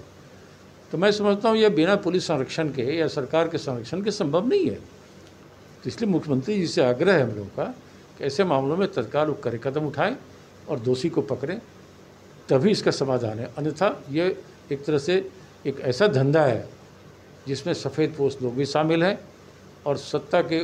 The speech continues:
ऊपर के लोगों का संरक्षण प्राप्त लोग भी शामिल हैं। भोजपुर के एसपी को आपने हटाया,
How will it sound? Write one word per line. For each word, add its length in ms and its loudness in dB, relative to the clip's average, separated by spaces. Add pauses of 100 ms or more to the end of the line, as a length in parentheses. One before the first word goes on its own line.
(140)
ऊपर 220 0
के 160 -8
लोगों 200 -2
का 100 -2
संरक्षण 460 -4
प्राप्त 420 -2
लोग 240 0
भी 120 2
शामिल 280 -8
हैं। 1400 -20
भोजपुर 340 2
के 120 2
एसपी 240 2
को 120 2
आपने 220 2
हटाया, 320 2